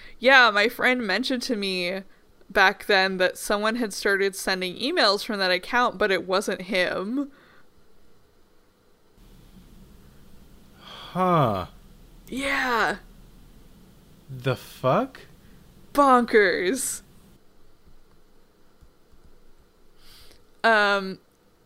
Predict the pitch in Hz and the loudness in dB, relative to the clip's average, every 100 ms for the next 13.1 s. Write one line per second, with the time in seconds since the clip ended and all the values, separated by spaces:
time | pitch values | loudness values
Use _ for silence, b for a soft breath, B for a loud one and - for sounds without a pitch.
0 | _ _ _ _ _ 202 233 - 254 247 | _ _ _ _ _ -4 -2 2 0 2
1 | 214 220 220 214 190 190 196 202 190 180 | -2 0 -2 -2 2 4 4 2 0 -4
2 | 196 214 202 202 208 190 180 - - 226 | -2 -4 -4 -6 -4 0 2 0 -4 -6
3 | 208 196 165 190 196 185 - 180 190 180 | -4 -4 -2 -4 -4 -6 -6 -8 -6 -6
4 | 180 175 - 165 - 254 277 269 269 - | -4 -6 -6 -6 -4 0 2 2 0 -6
5 | B B B B B _ _ 202 196 180 | B B B B B _ _ 0 2 2
6 | 180 175 202 - _ _ _ _ _ _ | -2 -6 -12 -14 _ _ _ _ _ _
7 | _ _ _ _ _ _ _ _ _ _ | _ _ _ _ _ _ _ _ _ _
8 | _ _ _ _ _ - 208 202 202 - | _ _ _ _ _ -8 0 2 2 4
9 | 233 269 277 233 226 220 233 254 - - | 4 4 0 2 4 6 4 0 -4 -2
10 | 214 233 233 202 190 190 - 175 - 226 | -2 -2 -4 -2 0 -2 -4 -8 -6 -4
11 | 220 220 226 254 220 - 233 226 220 226 | -2 -2 -2 0 0 0 -6 -4 -6 -8
12 | 233 - B B B 202 202 196 190 196 | -10 -16 B B B -2 2 2 2 0
13 | 208 | -2